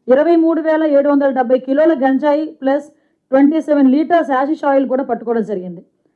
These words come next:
రెండు వేల తొంభై మూడు వాహనాలు సీజ్ చేయడం జరిగింది. ఎనిమిది వేల రెండు వందల మందికి అవగాహన శిబిరాలు ఏర్పాటు చేయడం జరిగింది. ఇక్కడ ఈ హాషిష్ ఆయిల్ దగ్గర ఒక విషయం చెప్పాలి. నేను మొన్న పాడేరు వెళ్ళా, ఆ, some ఈ ఆల్టర్నేటివ్ క్రాప్స్ డిస్ట్రిబ్యూషన్ చేయడానికి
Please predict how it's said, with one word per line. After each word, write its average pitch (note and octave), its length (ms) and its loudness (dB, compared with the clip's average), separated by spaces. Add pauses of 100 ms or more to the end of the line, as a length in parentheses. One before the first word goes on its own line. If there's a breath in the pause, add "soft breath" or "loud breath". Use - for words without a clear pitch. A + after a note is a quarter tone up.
(240)
రెండు C#4+ 200 4
వేల E4 160 2
తొంభై C#4+ 340 0
మూడు C4+ 260 2
వాహనాలు D4+ 500 2
సీజ్ C#4 320 -4
చేయడం A#3 200 -2
జరిగింది. F#3+ 380 -8 (440)
ఎనిమిది D#4 300 2
వేల D#4+ 180 0
రెండు C#4+ 220 0
వందల C4+ 380 0
మందికి C#4 340 -2
అవగాహన D4 440 0
శిబిరాలు C#4+ 460 -2
ఏర్పాటు A#3+ 300 -2
చేయడం G#3 240 -8
జరిగింది. E3+ 360 -12 (380)
ఇక్కడ E4+ 220 -2 (200)
ఈ D#4+ 120 -4
హాషిష్ E4 360 -4
ఆయిల్ D#4+ 220 -2
దగ్గర E4 180 -6
ఒక C4 80 -8
విషయం C#4+ 320 -2
చెప్పాలి. A3+ 300 -6
నేను A#3+ 160 -10
మొన్న A#3 160 -4
పాడేరు C4+ 420 -4
వెళ్ళా, G#3 320 0
ఆ, G3+ 100 -4
some A3 260 -6
ఈ A3+ 100 -2
ఆల్టర్నేటివ్ D4+ 500 -4
క్రాప్స్ B3+ 400 -6
డిస్ట్రిబ్యూషన్ A#3+ 540 -10
చేయడానికి A3+ 360 -8